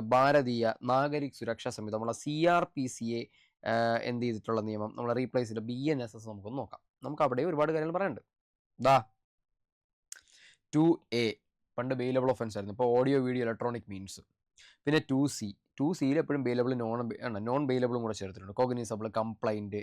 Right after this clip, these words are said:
എച്ച് കംപ്ലയിന്റ്, ഇൻ-, എൻക്വയറി, കേട്ടോ. ഇതെല്ലാം ഈ സാധനം ടു എ മുതൽ ഇസഡ് വരെ പഠിച്ച ആൾക്കാർക്ക് എല്ലാം മാറ്റി പഠിക്കാനുള്ള സമയമായിട്ടുണ്ട്. കാരണം കഴിഞ്ഞ പ്രാവശ്യം ഒരു, ഈ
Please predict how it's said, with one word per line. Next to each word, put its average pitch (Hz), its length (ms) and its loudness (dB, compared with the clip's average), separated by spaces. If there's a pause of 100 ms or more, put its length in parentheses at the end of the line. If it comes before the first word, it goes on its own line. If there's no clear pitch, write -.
(120)
എച്ച് - 240 -8
കംപ്ലയിന്റ്, 107 400 -4
ഇൻ-, 110 120 -10 (100)
എൻക്വയറി, 110 360 -4
കേട്ടോ. 113 120 -4 (360)
ഇതെല്ലാം 202 340 6 (300)
ഈ - 20 8 (160)
സാധനം 170 580 8 (120)
ടു 156 100 4 (220)
എ - 20 6 (220)
മുതൽ 143 240 2
ഇസഡ് 143 260 -4
വരെ 135 160 0
പഠിച്ച 127 280 -2
ആൾക്കാർക്ക് 123 420 -4
എല്ലാം 131 420 -2
മാറ്റി 113 280 -10
പഠിക്കാനുള്ള 107 420 -12
സമയമായിട്ടുണ്ട്. 101 560 -18
കാരണം 120 240 0 (340)
കഴിഞ്ഞ 185 380 4
പ്രാവശ്യം 139 460 2 (220)
ഒരു, 123 140 0 (220)
ഈ - 20 2